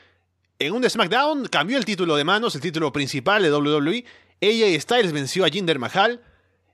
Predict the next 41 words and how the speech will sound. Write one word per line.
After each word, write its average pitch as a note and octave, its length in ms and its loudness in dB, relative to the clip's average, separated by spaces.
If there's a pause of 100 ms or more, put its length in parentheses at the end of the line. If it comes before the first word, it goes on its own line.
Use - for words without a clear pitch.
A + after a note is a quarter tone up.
en E3 100 -2
el E3 120 -2
que D#3 120 -2
posiblemente A3 440 0
es F#3 40 0
el G3 80 0
mejor E3+ 180 0
combate D3+ 340 0
de B2+ 100 2
la A#2+ 100 -2
carrera C#3+ 300 0
de A#2 120 2
Jinder D#3+ 280 -2
hasta - 180 -4
el C#3+ 60 -6
momento. G3+ 420 -2 (1400)
A G3 40 2
J G#3+ 240 4
gana, C4 240 4
nuevo G#3 220 4
campeón, G3+ 500 0 (100)
así C#3 200 -4
que G3 180 2
lo D3+ 120 2
primero F#3 420 2
ahora F3 380 2
es D3 260 -4
que C#3 160 -4
tendremos C#3+ 540 -2
Brock C#3 180 -4
Lesnar E3 300 -2
contra C3 320 -2
A B2+ 40 0
J D3 300 0
Styles E3+ 460 -2
en A2 160 -4
el G#2+ 160 -6
main F3+ 180 -2
event. D#3 260 -2
Ahora C3 220 2
sí D3+ 260 -6